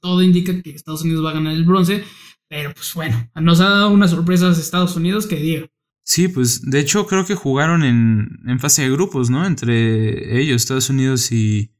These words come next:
Speaker 2: entre ellas, pues, Estados Unidos y Australia,
Speaker 1: Sí.
Speaker 2: y perdió, eh, ah, no, empataron. Entonces,
Speaker 1: No.
Speaker 2: digo, sí, empataron.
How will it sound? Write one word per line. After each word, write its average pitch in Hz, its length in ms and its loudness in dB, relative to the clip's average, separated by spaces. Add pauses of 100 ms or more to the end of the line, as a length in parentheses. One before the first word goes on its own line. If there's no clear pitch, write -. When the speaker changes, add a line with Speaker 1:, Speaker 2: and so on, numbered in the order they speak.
(140)
Speaker 2:
entre 120 300 0
ellas, 127 200 0
pues, - 340 -6 (540)
Estados 127 280 -4
Unidos 131 280 2
y 123 60 2
Australia, 139 680 0 (920)
Speaker 1:
Sí. 123 100 -2
Speaker 2:
y 123 120 2
perdió, 139 760 0 (120)
eh, 113 640 0 (240)
ah, 123 120 -4
no, 113 180 2
empataron. 117 680 0 (1400)
Entonces, 120 640 0 (600)
Speaker 1:
No. 175 160 0
Speaker 2:
digo, 113 460 0
sí, 123 160 0
empataron. 127 500 0